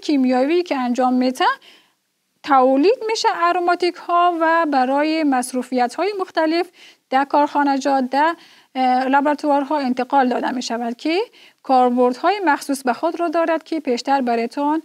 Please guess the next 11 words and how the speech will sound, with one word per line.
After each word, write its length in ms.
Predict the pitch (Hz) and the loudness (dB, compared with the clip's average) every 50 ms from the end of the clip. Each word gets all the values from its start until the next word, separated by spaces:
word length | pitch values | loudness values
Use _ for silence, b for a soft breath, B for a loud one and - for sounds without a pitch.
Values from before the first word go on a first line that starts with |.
| B B B B B B - | B B B B B B -2
یادآوری 640 | 247 254 247 240 240 240 240 233 240 240 262 247 220 | 0 2 2 4 4 2 2 4 2 2 2 0 -2
کرده. 260 | - 214 233 233 - _ _ _ _ _ _ _ _ _ _ _ _ _ _ _ _ _ _ _ _ _ _ _ _ _ _ _ _ _ _ _ _ _ _ _ _ _ _ _ _ _ _ _ _ _ _ _ _ _ _ _ _ _ _ _ _ _ _ _ _ _ _ _ _ _ _ _ _ _ _ - | -4 -8 -8 -10 -14 _ _ _ _ _ _ _ _ _ _ _ _ _ _ _ _ _ _ _ _ _ _ _ _ _ _ _ _ _ _ _ _ _ _ _ _ _ _ _ _ _ _ _ _ _ _ _ _ _ _ _ _ _ _ _ _ _ _ _ _ _ _ _ _ _ _ _ _ _ _ 2
و 80 | 349 | 2
اما 580 | 381 523 554 571 605 605 587 392 - 330 339 349 | 4 4 4 4 4 4 4 4 4 2 2 2
اولین 440 | 339 330 339 339 349 381 480 539 523 466 403 440 | 2 2 2 2 2 2 0 0 0 2 2 0
و 40 | 427 | 0
ساده 480 | - - 349 311 302 294 277 311 302 | 2 2 4 4 4 4 4 2 0
ترین 560 | 302 - 330 320 311 311 370 440 466 381 285 B B B B _ | 0 -2 -2 -2 0 0 -2 -2 -2 -2 -4 B B B B _
مرکب 640 | 262 269 285 294 285 277 262 269 - 294 262 233 240 | 0 2 2 4 2 2 0 0 0 0 0 0 0
از 180 | 269 262 269 269 | 0 0 0 0
سلسلهٔ 480 | 269 - 294 277 262 269 - 302 330 | 0 -2 -2 -2 0 -2 -2 -2 0